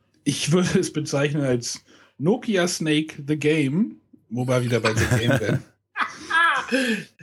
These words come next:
Speaker 2: Das ist ein schöner Name, auf den bin ich nicht gekommen.
Speaker 1: Ja,
Speaker 2: Gefällt mir.
Speaker 1: so wird mein Blogbeitrag denn auch, oder so heißt dann auch mein Blogbeitrag, wenn der Beitrag, äh, genau.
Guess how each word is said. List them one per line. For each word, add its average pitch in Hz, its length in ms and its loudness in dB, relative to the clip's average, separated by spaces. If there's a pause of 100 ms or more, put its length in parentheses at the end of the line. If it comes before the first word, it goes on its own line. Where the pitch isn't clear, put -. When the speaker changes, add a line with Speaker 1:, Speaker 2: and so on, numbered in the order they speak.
(640)
Speaker 2:
Das 214 100 2
ist 220 160 -2
ein 208 60 -2
schöner 285 280 0
Name, 226 240 -2
auf 156 140 -2
den 214 160 -6
bin 262 80 -10
ich 269 120 -12
nicht - 120 -20
gekommen. 127 400 -8 (140)
Speaker 1:
Ja, 131 240 4
Speaker 2:
Gefällt 139 220 2
mir. 135 220 -2
Speaker 1:
so 147 220 2
wird 160 160 2
mein 143 140 4
Blogbeitrag 156 580 -2
denn 139 160 -4
auch, - 220 -8
oder 135 200 0
so 135 220 0
heißt 190 220 2
dann 139 80 0
auch 131 100 -2
mein 127 160 -4
Blogbeitrag, 113 560 -8
wenn 107 140 -14
der 107 320 -6
Beitrag, - 320 -6 (420)
äh, 180 220 2 (260)
genau. 143 400 0